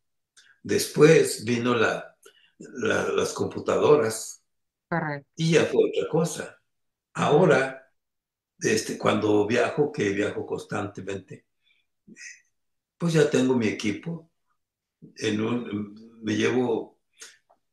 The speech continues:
Speaker 1: mi, mi equipo para trabajar de donde esté.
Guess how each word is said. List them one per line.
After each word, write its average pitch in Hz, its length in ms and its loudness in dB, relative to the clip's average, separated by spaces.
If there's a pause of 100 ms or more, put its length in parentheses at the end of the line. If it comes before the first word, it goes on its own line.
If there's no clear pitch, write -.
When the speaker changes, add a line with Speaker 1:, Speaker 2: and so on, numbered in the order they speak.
(300)
Speaker 1:
mi, 107 480 0
mi 101 140 -2
equipo - 440 -6
para 110 240 0
trabajar 113 420 -2
de 123 80 0
donde 98 280 0
esté. - 220 -16